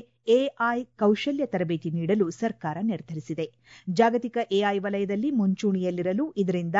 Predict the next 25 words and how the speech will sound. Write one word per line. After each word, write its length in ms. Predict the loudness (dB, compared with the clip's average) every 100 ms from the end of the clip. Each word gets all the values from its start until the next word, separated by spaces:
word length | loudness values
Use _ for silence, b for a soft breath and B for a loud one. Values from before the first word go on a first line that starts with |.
| 2
ಯುವ 240 | 2 -2
ಸಮೂಹಕ್ಕೆ 600 | -2 -4 -2 -2 -4 -6
ಅನುಕೂಲವಾಗಲಿದೆ 880 | -4 -4 -2 -2 0 0 -2 -4 -4
ಎಂದು 340 | 0 0 -2 B B
ಪ್ರಧಾನಮಂತ್ರಿ 640 | 2 2 4 2 0 -2 -4
ಹೇಳಿದರು. 760 | 0 0 0 -2 -4 -6 _ _ B B B
ಭಾರತದಲ್ಲಿ 600 | 0 2 2 2 0 0
ಮುಂದಿನ 320 | 0 0 0 -4 0
ಏಳು 260 | 2 2
ಎಂಟು 280 | 0 -2 -4
ವರ್ಷಗಳಲ್ಲಿ 760 | -4 -4 -6 -4 -4 -4 -6 -4
ಇನ್ನೂ 360 | -2 0 -2 -2 -2
ಐದರಿಂದ 400 | 0 -2 -2 0
ಎಂಟು 360 | 2 0 -2 -4
ಸೆಮಿಕಂಡಕ್ಟರ್ 760 | -2 -2 0 -2 -2 -4 -6
ಸ್ಥಾವರಗಳು 640 | -6 -6 -2 0 0 0 0
ಕಾರ್ಯಾಚರಣೆಯನ್ನು 920 | 0 0 0 -2 -4 -4 -2 -2 -2
ಪ್ರಾರಂಭಿಸಲಿವೆ. 800 | -2 -4 -6 -8 -8 -6 -6 -8 _ B B
ಮೂರು 200 | 4 4
ಸೆಮಿಕಂಡಕ್ಟರ್ 840 | 4 0 -2 0 -2 -2 -2 -2 -2
ಉತ್ಪಾದನಾ 560 | -4 0 2 2 -2
ಸ್ಥಾವರಗಳಲ್ಲಿ 800 | -4 -4 -2 -2 -2 -2 -2 -4 -4
ಈಗಾಗಲೇ 600 | 0 2 2 0 -2 -2
ಉತ್ಪಾದನೆ 540 | -6 -2 -2 -2 -4
ಪ್ರಾರಂಭವಾಗಿದ್ದು, 920 | -4 -4 -4 -4 -4 -4 -6 -6 -6